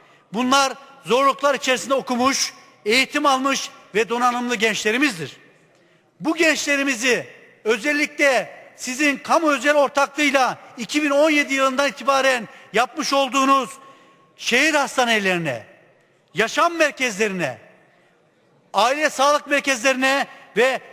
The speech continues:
taşra sağlık müdürlüklerine atamalarını yapalım. Gelin buradan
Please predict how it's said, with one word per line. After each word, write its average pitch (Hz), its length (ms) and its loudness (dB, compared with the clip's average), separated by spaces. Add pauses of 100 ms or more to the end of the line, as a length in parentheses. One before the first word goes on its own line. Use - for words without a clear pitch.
(120)
taşra 285 360 -2
sağlık 277 360 0
müdürlüklerine 254 800 -2 (200)
atamalarını 226 580 0
yapalım. 185 480 0 (760)
Gelin 254 420 0 (260)
buradan 277 480 0